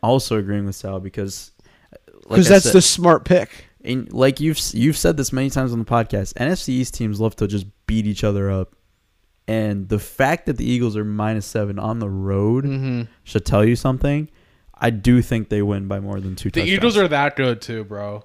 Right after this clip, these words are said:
Speaker 3: Like, it's not like
Speaker 2: This is a what's wrong with the Eagles on Monday.
Speaker 3: This
Speaker 1: Oh.
Speaker 3: is, this
Speaker 1: Hey,
Speaker 3: is a
Speaker 1: I like that 'cause I don't really like the Eagles either,
Speaker 3: this
Speaker 1: but
Speaker 3: is a Giants.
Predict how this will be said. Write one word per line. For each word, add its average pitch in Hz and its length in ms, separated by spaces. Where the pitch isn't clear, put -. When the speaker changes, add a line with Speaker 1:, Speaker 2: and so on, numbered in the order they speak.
Speaker 3:
Like, 117 260
it's 127 220
not 139 240
like 139 100
Speaker 2:
This 151 220
is 139 140
a 123 100
what's 123 340
wrong 117 300
with 107 140
the - 200
Eagles 104 640
on 104 140
Monday. 104 460
Speaker 3:
This 180 220
Speaker 1:
Oh. 226 40
Speaker 3:
is, 226 240
this 170 180
Speaker 1:
Hey, 240 60
Speaker 3:
is 202 120
a 190 60
Speaker 1:
I 190 100
like 175 200
that 185 180
'cause - 120
I 92 120
don't 135 80
really 123 160
like 113 200
the - 80
Eagles 104 240
either, 104 200
Speaker 3:
this 185 220
Speaker 1:
but 214 60
Speaker 3:
is 202 100
a 220 100
Giants. 147 580